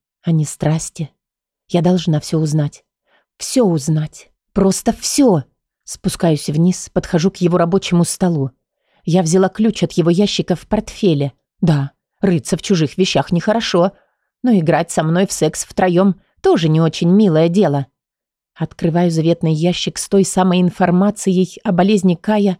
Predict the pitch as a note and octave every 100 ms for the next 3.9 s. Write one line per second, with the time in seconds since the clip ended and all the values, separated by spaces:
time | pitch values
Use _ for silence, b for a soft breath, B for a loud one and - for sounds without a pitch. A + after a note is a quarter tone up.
0 | _ _ _ _ _ F3 - - A#3+ G3+
1 | - G#3 G#3 F3+ A3 - A#3+ A#3 A3+ G#3
2 | _ B3+ A#3 F3 D#3+ D#3 G3+ G#3 G3+ F3+
3 | G3+ - F#3 E3+ - B3+ - - A3